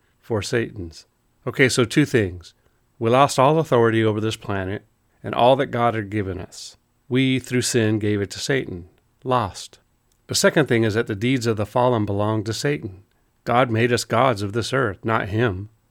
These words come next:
Life only makes sense in God when we see that he has truly made us in his image and likeness. I know, I know, I'm gonna now address what I just said. Psalm sixty-two six, "I said, 'You are gods, and all of you are children of the Most High,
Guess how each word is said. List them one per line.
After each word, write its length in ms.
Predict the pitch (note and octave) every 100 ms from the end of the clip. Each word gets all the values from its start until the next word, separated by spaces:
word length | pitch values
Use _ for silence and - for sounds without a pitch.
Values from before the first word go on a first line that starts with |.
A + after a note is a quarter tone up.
| _
Life 320 | - A2+ A#2+ B2
only 160 | A#2
makes 280 | A2+ A2 -
sense 240 | C3+ B2+
in 120 | A2+ G2+
God 300 | G2+ G2+ F#2+
when 140 | G2
we 80 | G2
see 220 | - A2+
that 180 | G#2+ G2
he 140 | G#2+
has 120 | G2+
truly 380 | - - A#2 A#2+
made 240 | A2 G#2 G2
us 340 | G2 - - _ _ _
in 140 | B2 A2+
his 160 | G2+
image 300 | G#2 A2 A2
and 120 | A2 A2
likeness. 600 | A#2+ - G2 F2 - _ _ _ _ -
I 60 |
know, 160 | G#2+ A#2
I 80 | C3+
know, 320 | C3 A2 A#2 A2+
I'm 120 | G2+
gonna 240 | G#2+ G#2
now 240 | G#2 A2+ A#2
address 340 | G#2+ G#2+ -
what 140 | G#2+
I 80 | G2+
just 240 | F#2+ F#2+ -
said. 280 | G2 F2+ F#2+ _ _ _ _ _ _ -
Psalm 280 | C3 C3
sixty-two 540 | B2+ D3 - B2+ - B2+
six, 420 | - F#2+ - - A#2+
"I 100 | B2+
said, 400 | - A#2+ A2+ G#2
'You 160 | A2+
are 100 | A2
gods, 640 | F#2+ G#2 F#2+ F2 F2 - _ _ _ _ _
and 160 | G#2+ G#2+
all 180 | A#2 C#3+
of 120 | A#2+
you 160 | A#2+
are 80 | A#2
children 500 | G#2+ C3+ C3+ A2+ G2+
of 80 | G2+
the 60 | F#2+
Most 300 | G#2 G#2+ -
High, 340 | B2 G#2+ F2